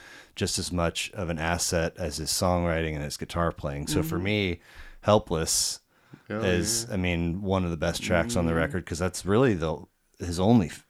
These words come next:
Speaker 1: feature vocally, right? Or is there one
Speaker 2: Oh,
Speaker 1: more?
Speaker 2: I don't know.
Speaker 1: Yeah, I think it is. Um,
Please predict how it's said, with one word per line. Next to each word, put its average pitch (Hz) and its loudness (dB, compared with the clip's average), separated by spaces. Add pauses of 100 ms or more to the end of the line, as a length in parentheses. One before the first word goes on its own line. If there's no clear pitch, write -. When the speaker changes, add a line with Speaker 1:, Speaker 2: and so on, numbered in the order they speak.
(120)
Speaker 1:
feature 120 0
vocally, 71 0
right? 82 0 (200)
Or 87 0
is 82 -2
there 90 2
one 92 4
Speaker 2:
Oh, 98 4
Speaker 1:
more? 107 2
Speaker 2:
I 92 -2
don't 87 -4
know. 95 -6
Speaker 1:
Yeah, 82 0
I 85 -2
think 101 -6
it 78 -6
is. 78 -8 (680)
Um, 85 -2